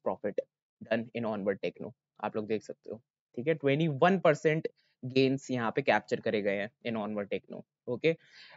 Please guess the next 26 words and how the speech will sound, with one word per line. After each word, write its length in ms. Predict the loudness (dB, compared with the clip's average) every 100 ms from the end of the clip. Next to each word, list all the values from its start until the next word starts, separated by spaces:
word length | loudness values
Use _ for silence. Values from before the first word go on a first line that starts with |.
| 2 6
And 240 | 6 8
guys, 320 | 8 8 4 -2 -8 -2
दूसरा 280 | 0 4 4 6
स्टॉक 220 | 6 6
है 80 | 6
Hercules, 520 | 4 2 -2 -2 2
राइट? 240 | 2 2 0
इसके 260 | -4 0 2
ऊपर 280 | 4 4 4
already 340 | 4 4 6 4
एनालिसिस 400 | 4 0 0 2 4
बना 100 | 4
हुआ 200 | 4 2
था, 120 | 2 -2 -8 -6
फटाफट 300 | -4 -2 -2
उस 120 | -4
स्टॉक 220 | -2 -2 -2
पे 80 | 0
जाते 280 | 2 2 -4
हैं। 100 | -6 _ _ _ _ _ -18 -14 -2
ये 120 | 0
एनालिसिस 440 | 2 0 0 -2 0
जिन्होंने 360 | 2 2 2
नहीं 220 | 0 2
देखा 260 | 4 6
है, 100 | 6